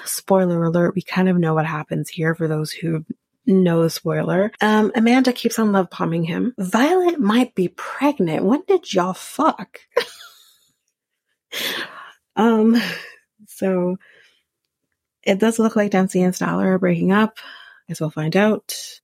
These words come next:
Christian is leaving, and, um, Jasmine has her interview. She's crying, y'all,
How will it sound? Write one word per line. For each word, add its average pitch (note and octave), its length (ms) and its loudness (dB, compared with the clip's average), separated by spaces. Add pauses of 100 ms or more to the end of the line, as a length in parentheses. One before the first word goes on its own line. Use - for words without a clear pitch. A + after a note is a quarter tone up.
(120)
Christian F3 500 0
is E3 480 -4
leaving, F#3 1120 0 (180)
and, F#3+ 540 2
um, F3 520 0 (120)
Jasmine G3+ 320 2
has F#3+ 240 0
her - 160 -2
interview. F3 920 0
She's - 400 -2
crying, D#3+ 800 -2
y'all, D#3 440 -4